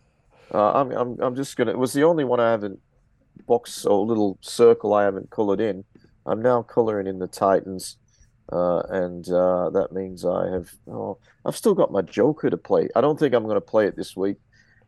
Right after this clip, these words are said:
um, 'cause there's, there's a, a number of games I'm not sure of. Gee, I wish if, if they had a played eight games last week, I would have won it. But, uh, anyway, um, so, um, Titans for me. Uh,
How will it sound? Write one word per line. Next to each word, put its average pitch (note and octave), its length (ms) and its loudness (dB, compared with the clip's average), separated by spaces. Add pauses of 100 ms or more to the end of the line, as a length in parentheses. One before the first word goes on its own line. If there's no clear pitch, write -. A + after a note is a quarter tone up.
(140)
um, G2 520 2 (440)
'cause F#2+ 200 -10
there's, F#2+ 280 -2
there's G2 420 -4
a, G2 80 2
a F#2+ 180 0
number G#2+ 340 0
of E2+ 80 -6
games F2+ 280 -4
I'm E2+ 120 -6
not F2+ 160 -6
sure F#2+ 380 2
of. - 160 -8 (420)
Gee, G2 120 0
I G2 40 6
wish A2+ 240 0
if, F#2 140 -8 (120)
if F2 220 -4
they A2+ 100 6
had C3 120 6
a B2 40 4
played A2 300 2
eight G#2+ 220 2
games G2 280 -2
last F#2 300 -2
week, F#2+ 220 -6
I G2 40 -6
would F#2 180 -6
have - 460 -14
won F#2+ 200 -8
it. - 200 -4
But, F2+ 280 -2
uh, F2+ 100 0 (640)
anyway, F2+ 300 4 (340)
um, C#3 440 4 (480)
so, F3 240 4
um, F3 240 0
Titans F3+ 320 2
for C3 100 -6
me. C3 300 -2 (500)
Uh, B2+ 600 4